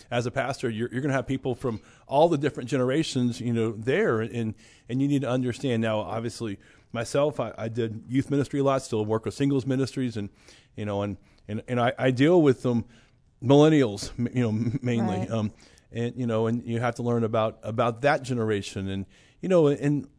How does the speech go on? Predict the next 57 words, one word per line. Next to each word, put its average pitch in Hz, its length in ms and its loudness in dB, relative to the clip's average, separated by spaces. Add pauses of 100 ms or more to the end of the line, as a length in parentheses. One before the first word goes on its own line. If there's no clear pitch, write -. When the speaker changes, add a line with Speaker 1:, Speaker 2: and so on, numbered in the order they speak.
(340)
Speaker 1:
you 151 80 -8
know, 165 120 4
a 143 40 6
lot 170 180 6
of 170 60 2
times 135 360 -2
that 123 120 -2
there's 123 280 0
been, 123 320 -2 (100)
people 135 260 -2
are 117 60 0
saying, 117 300 -4
"Well, 110 280 2 (380)
well, 123 220 2
they're 131 300 2
just 175 220 -2
lazy," 131 520 2
or 123 60 0
they're 123 180 0
just, 123 340 -4
you 117 120 -2
know, 110 100 0
that. 117 240 -2
Well, 165 200 0
you 165 140 -2
know, 160 220 4 (1040)
i-, 135 160 -2
i-, 135 160 -4
if 143 160 -2
the 165 100 2
reason 202 360 4
they're 156 180 6
lazy 165 360 6
or 151 60 2
that, 160 160 4
it's 139 160 0
because 156 360 0
the 135 100 0
generation 156 440 0
before 165 340 2
them 143 140 0
didn't 139 260 0
teach 190 260 -2
anything. 123 340 0
I - 20 2
mean, 120 140 2
they, 120 140 0 (320)
they 143 160 2
grew 156 180 6
up 175 140 6
on 165 100 4
their 147 120 4
Xbox, 151 600 2
on, 120 160 -2
on, 131 220 2
on 131 180 2
their, 123 160 2